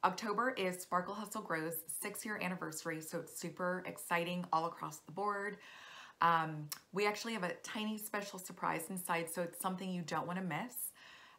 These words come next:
Our author and guest speaker, the one and only Leanne Kim. Leanne talks all about b-, bringing back the joy into your business so it's successful, it's profitable, and it's joyful.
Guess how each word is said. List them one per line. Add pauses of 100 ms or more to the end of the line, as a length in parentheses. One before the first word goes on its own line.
(120)
Our
author (460)
and
guest
speaker, (400)
the
one
and
only
Leanne
Kim. (460)
Leanne
talks
all
about
b-, (100)
bringing
back
the
joy
into
your
business
so
it's
successful,
it's
profitable, (360)
and
it's (140)
joyful.